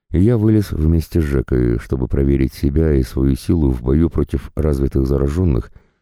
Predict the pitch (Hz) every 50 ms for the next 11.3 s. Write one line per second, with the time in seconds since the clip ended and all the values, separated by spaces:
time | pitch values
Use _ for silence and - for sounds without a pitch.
0 | _ - - 95 98 98 95 92 82 - - 82 - - - 80 78 - 80 78
1 | 85 87 82 - - - - 80 71 69 71 64 69 71 - - 69 69 67 65
2 | 64 - - - 71 67 60 65 64 - 62 60 60 - 58 57 - - - 55
3 | - - _ _ _ _ _ _ _ _ _ _ _ _ _ _ _ _ _ -
4 | 73 71 69 64 69 67 67 - - 65 - 67 65 - 69 65 - - 62 62
5 | 60 - 69 65 64 64 64 - - - 73 69 64 62 - - - - - 92
6 | 90 85 - _ _ - _ _ _ _ - 98 101 104 123 123 - 113 98 87
7 | 85 98 101 101 98 98 95 90 80 85 104 98 104 101 95 87 - - 76 69
8 | 65 65 69 76 71 76 78 76 76 73 60 62 64 60 60 - - - 58 57
9 | 55 55 - - _ _ _ _ _ _ _ _ _ _ _ - - 90 80 -
10 | - 71 - - 78 76 - - 78 78 80 78 69 73 69 - - 71 73 78
11 | 82 82 78 64 -